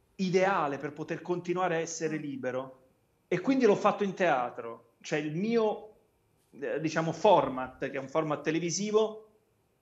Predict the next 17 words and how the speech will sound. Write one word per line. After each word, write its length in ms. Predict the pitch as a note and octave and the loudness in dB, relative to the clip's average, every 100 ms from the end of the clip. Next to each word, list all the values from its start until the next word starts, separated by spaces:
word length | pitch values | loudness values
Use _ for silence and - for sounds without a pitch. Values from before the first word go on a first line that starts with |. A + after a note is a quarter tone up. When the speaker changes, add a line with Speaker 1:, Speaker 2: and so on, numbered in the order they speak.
| _ | _
Speaker 1:
l'ho 160 | - E3+ | -2 2
reso 260 | F3+ F#3 F#3 | 2 2 0
un 120 | F3+ | 0
format 460 | G3 G3 F#3+ E3 | 0 0 0 -4
teatrale 760 | D#3+ D#3 D3+ B2+ B2 D3 - - _ - | -4 -4 0 0 0 -2 -6 -18 _ -4
dal 160 | D3 | -2
titolo 320 | G3 F3+ F3+ | 0 2 2
"Che 160 | F3 F3+ | 2 0
ci 140 | - | 0
faccio 400 | E3+ E3 E3 E3+ | -2 -2 -2 -6
qui 440 | - D#3+ E3 E3 - - _ _ _ _ _ _ _ _ | -4 0 0 -2 -12 -20 _ _ _ _ _ _ _ _
in 160 | E3 E3 | -6 -4
scena". 520 | - D3 B2+ B2+ - - | -2 -2 -2 -4 -10 -10
Questo 380 | - C4 - - | -4 -2 -2 0
mi 100 | G3+ | 2
ha 100 | G3+ | 2
consentito 1200 | - A3 G3+ G#3 G#3 - G#3 D#3 C3+ C#3 D#3 D#3 | 2 0 2 0 0 -2 -4 -2 0 0 0 -4